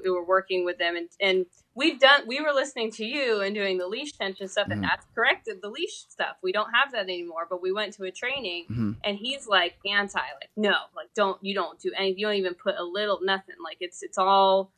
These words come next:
Speaker 1: if she doesn't move forward, you throw a treat at the ground and, like, breadcrumb trail her." And so we
Speaker 2: Insanity.
Speaker 1: couldn't do,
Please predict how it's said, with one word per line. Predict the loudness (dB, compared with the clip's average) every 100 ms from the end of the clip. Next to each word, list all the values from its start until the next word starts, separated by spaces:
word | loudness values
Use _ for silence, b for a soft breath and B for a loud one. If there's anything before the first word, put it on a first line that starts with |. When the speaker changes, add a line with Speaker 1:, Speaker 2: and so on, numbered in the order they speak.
| _ -18
Speaker 1:
if | -2
she |
doesn't | 2 2 2
move | -2 -2
forward, | 0 4 4 4 -2
you | -6 -6
throw | -4 -4
a |
treat | -6 -10 -8
at | -8
the | -6
ground | -2 0 0 -4
and, | -6
like, | -8 -8 _ -2
breadcrumb | 0 0 -4 -6 -4
trail | -10 -10 -6
her." | -6 -6 -10 _ -6
And | -2
so | 2
we | 2
Speaker 2:
Insanity. | 2 0 -2
Speaker 1:
couldn't | -4 -8
do, | -8